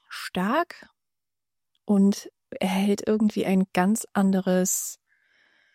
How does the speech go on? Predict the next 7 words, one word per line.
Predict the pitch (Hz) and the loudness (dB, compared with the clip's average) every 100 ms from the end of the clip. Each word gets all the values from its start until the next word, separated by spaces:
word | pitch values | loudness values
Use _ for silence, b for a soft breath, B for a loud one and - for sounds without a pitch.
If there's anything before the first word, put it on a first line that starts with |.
| _ _ _ _ _ | _ _ _ _ _
Bewusstsein | 190 180 170 170 214 - - 302 294 277 | 2 4 2 2 0 0 -2 0 2 4
in | 262 254 | 2 4
einem, | 247 254 262 262 262 - | 4 4 6 6 4 4
irgendwie | 202 208 202 202 | 4 4 4 0
eine | - 190 190 | 2 0 0
ganz | - 196 220 - | 2 2 0 -2
andere | - 196 202 202 190 190 190 | -2 2 2 2 0 2 2